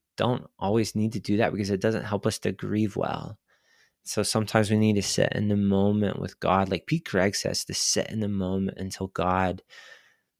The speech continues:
unmistakably moves in that situation. And then we continue to wait on resurrection.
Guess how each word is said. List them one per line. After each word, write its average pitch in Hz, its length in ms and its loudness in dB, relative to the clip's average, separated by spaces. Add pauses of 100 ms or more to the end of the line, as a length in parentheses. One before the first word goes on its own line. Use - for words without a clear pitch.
unmistakably 98 1040 0
moves 95 480 0
in 90 120 -2
that - 180 -6
situation. - 880 -4 (640)
And 110 100 4
then 113 80 8
we 117 100 8
continue 110 460 2
to 104 100 4
wait 95 200 6
on 95 200 2
resurrection. 92 960 -2